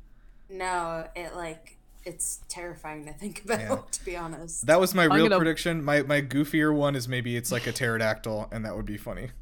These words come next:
Speaker 3: <laughs> I'm gonna one-up you. I think my prediction is gonna be so the cordyceps can, uh, can control humans and animals. Well, what if humans could control the cordyceps?
Speaker 2: <laughs> What do you, what do you mean?
Speaker 3: <laughs>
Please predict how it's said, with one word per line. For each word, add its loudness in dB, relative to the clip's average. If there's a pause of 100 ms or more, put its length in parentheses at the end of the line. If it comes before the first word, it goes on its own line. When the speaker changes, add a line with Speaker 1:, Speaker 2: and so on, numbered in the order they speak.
Speaker 3:
<laughs> -16 (960)
I'm 4
gonna 4
one-up 2
you. -4
I 0
think -4
my 0
prediction -4
is -6
gonna -6
be -4
so -6
the -4
cordyceps -4 (120)
can, -6 (100)
uh, 0 (400)
can 0
control -2
humans -4
and -6
animals. -2
Well, -4
what 0
if -2 (120)
humans 0
could -10
control -2
the -4
cordyceps? -8
Speaker 2:
<laughs> -20 (640)
What 0 (100)
do 6 (120)
you, 12
what 4
do 4
you 6
mean? 6
Speaker 3:
<laughs> -20